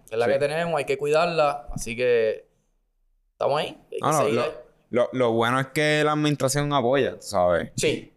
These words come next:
Speaker 1: sí, sí, la administración apoya al, al deporte y, y ahí tengo que decir que yo siempre he visto esa parte de la administración de la pista que siempre apoyan al, al deporte.
Speaker 2: Ok. Este, Ricardo, para el tiempo de, volviendo para atrás, para el tiempo de, del Neon,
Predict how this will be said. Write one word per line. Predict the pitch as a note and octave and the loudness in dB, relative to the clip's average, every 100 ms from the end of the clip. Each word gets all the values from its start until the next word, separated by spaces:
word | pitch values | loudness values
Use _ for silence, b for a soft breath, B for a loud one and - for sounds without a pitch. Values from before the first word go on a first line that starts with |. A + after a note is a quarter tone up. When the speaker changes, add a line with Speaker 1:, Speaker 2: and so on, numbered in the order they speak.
| _ _ _ _ | _ _ _ _
Speaker 1:
sí, | A#2+ | -6
sí, | A2+ B2 | -2 0
la | C3 | 0
administración | A#2 G#2 A2 A2 A#2 | -2 -2 -4 -2 -2
apoya | A2+ B2+ C3 | 0 2 0
al, | C3 - | -2 -4
al | A#2+ | -2
deporte | A#2+ A#2+ C3 - - B2+ A#2 | 0 0 0 0 0 2 2
y, | A2+ G#2+ G#2 G2 _ _ _ _ _ _ | -2 -10 -16 -20 _ _ _ _ _ _
y | A#2 A#2 A2 | -6 -4 2
ahí | A2 G#2+ | 2 4
tengo | A2 A#2+ | 2 2
que | B2 | 2
decir | A#2+ A#2+ | 0 -2
que | A#2+ | 0
yo | A2+ | 0
siempre | A#2+ A2+ A#2 | 0 0 0
he | |
visto | A2+ B2 | 2 0
esa | A2+ A2 | 0 0
parte | A2 G2+ | 0 2
de | A2 | 2
la | G#2 | 0
administración | G#2+ G2+ G2+ - G2 | -4 -10 -10 -8 0
de | G#2 | 2
la | A2 | 2
pista | A#2 - G#2 | 0 0 0
que | G2 F#2 | 0 -2
siempre | - G2 G2+ | -6 -4 -2
apoyan | G2+ G#2+ A2 | 0 0 -2
al, | G#2+ G#2 - | -8 -10 -8
al | G#2 | -6
deporte. | F2+ G2 _ _ _ _ | -6 -8 _ _ _ _
Speaker 2:
Ok. | F#2 F#2 F2+ - _ _ _ _ - | -4 -2 -2 -8 _ _ _ _ -6
Este, | G#2 - B2 A2 | -6 -2 0 0
Ricardo, | A#2+ A2 B2+ D3 | 0 0 0 2
para | C3 B2 | 0 -2
el | - | -2
tiempo | A2 G#2 C3+ C3+ | -2 0 0 2
de, | C#3 C#3+ C#3 C#3 C3+ C3 | 2 2 0 0 0 0
volviendo | A#2 A2 A2 A#2+ | 0 0 0 0
para | C3 C3 | 0 2
atrás, | B2+ - | 0 0
para | A2 | 0
el | F#2+ | 0
tiempo | G2+ - A#2 | -4 -2 0
de, | B2 B2 | 2 0
del | A#2 A#2+ A#2 A2 | 0 -2 -2 0
Neon, | A#2+ A#2+ G2+ F#2+ F2+ | 0 2 0 -2 -6